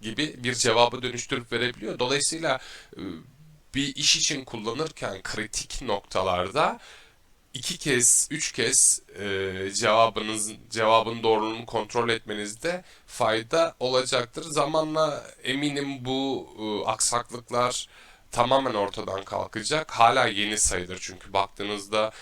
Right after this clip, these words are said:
şurada üç, üç yıldır falan hayatımızda, iki üç yıldır ciddi anlamda hayatımıza girmeye başladı. E, ama bu dipnotları vermeyi önemli buluyorum. Şuradan bir plan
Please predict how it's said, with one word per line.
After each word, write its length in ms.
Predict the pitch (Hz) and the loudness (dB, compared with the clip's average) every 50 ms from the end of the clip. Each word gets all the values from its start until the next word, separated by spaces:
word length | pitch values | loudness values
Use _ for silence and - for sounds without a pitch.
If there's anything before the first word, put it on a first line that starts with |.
| - - - | -20 -20 -16
şurada 600 | - - - 98 92 95 104 104 107 107 92 - - - - _ _ | -14 -10 -8 -8 -2 2 4 6 6 4 2 -2 -10 -20 -20 _ _
üç, 400 | - 117 - - - - - - - | -10 -10 -8 -6 -6 -6 -6 -6 -8
üç 220 | 139 - - - | -8 -4 -2 -2
yıldır 280 | 113 104 98 90 98 - | -2 -2 -4 -4 -8 -4
falan 320 | - - 104 90 90 90 | 0 0 2 2 2 0
hayatımızda, 640 | - 95 92 90 90 90 - - 90 87 85 - - | 0 -2 -2 -2 -2 -6 -12 -14 -14 -14 -12 -12 -12
iki 220 | 92 95 - - | -12 -12 -10 -12
üç 180 | 104 101 - - | -10 -6 -4 -4
yıldır 400 | 98 90 87 90 101 98 - - | -4 -4 -4 -6 -6 -6 -6 -8
ciddi 320 | - 101 101 - - - 104 | -6 -4 -4 -4 0 0 0
anlamda 340 | 101 101 98 95 98 95 90 | 2 2 -2 -4 -4 -4 -2
hayatımıza 480 | 90 92 95 92 - 95 90 87 90 90 | -2 -2 -2 -4 -6 -12 -10 -8 -8 -8
girmeye 420 | 87 90 87 92 92 95 95 92 | -8 -10 -10 -10 -10 -10 -8 -8
başladı. 600 | 95 95 90 - - - 90 101 - 170 190 196 - - - - - - - - - - | -8 -6 -6 -6 -6 -8 -8 -8 -6 -4 -4 -4 -6 -12 -10 -10 -10 -10 -12 -16 -14 -10
E, 360 | 104 104 101 98 92 82 - - | -6 -4 -4 -4 -4 -6 -2 -2
ama 280 | 156 156 139 127 143 | 0 2 2 0 0
bu 260 | 151 156 160 - - - - - - - - 113 | -4 -6 -8 -8 -10 -14 -20 -20 -20 -20 -12 -8
dipnotları 600 | 123 139 131 123 117 107 110 - 110 113 113 110 | -8 -8 -4 -2 -4 -4 -2 -4 -4 -4 -4 2
vermeyi 640 | 113 120 120 120 113 113 110 113 135 156 170 175 180 - - - - - - | 4 4 4 4 0 -2 -2 -2 0 -2 -2 -4 -6 -12 -20 -20 -20 -8 -6
önemli 400 | 120 117 120 117 120 127 127 135 | 0 2 2 2 2 0 -4 -6
buluyorum. 440 | 147 147 143 127 127 151 160 - | -6 -4 -2 -2 -2 -2 -4 -6
Şuradan 440 | - - - 175 170 175 175 170 165 | -4 -2 -2 -2 -2 -2 -4 -4 -4
bir 100 | 156 160 | -6 -10
plan 400 | - - - 165 170 170 170 160 | -8 -8 -2 2 4 4 4 2